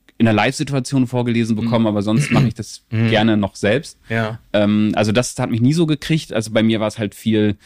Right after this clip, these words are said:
Speaker 1: Musik hören und lesen, das konnte ich auch immer zusammen.
Speaker 2: Mhm.
Speaker 1: Und klar, man ist damals auch zum Filmnerd, ist man auch geworden, aber
Speaker 2: Mhm.
Speaker 1: das, was mich halt am meisten irgendwie noch,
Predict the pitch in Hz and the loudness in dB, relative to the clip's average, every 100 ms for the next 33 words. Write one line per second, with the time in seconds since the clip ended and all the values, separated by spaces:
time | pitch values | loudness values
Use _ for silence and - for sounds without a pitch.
0 | - - - 113 123 135 131 113 101 123 | -20 -12 0 2 2 2 2 2 4 2
1 | 139 113 - 120 110 107 107 101 104 95 | 2 -2 -2 -4 -4 -2 -2 -2 -4 -2
2 | 98 113 117 _ _ 101 92 110 101 101 | -2 -2 -6 _ _ -6 -2 2 2 0
3 | - - _ - 90 90 95 95 - 101 | -4 -18 _ -6 -2 0 0 -2 0 0
4 | 101 95 - 98 - _ - 92 - 104 | 2 0 -4 -6 -8 _ -10 -8 -2 0
5 | 107 101 107 120 98 120 - 117 101 98 | 2 0 -2 -4 -2 -4 -4 -4 -2 -2
6 | 98 101 - 92 95 101 98 - 95 110 | 0 -4 -4 -2 -2 -2 -6 -10 -6 -6
7 | - _ _ - 107 101 107 110 101 101 | -6 _ _ -6 -4 -2 -2 0 0 0
8 | 98 98 95 101 107 87 98 95 98 - | 2 2 2 0 -2 0 -2 -2 -4 -6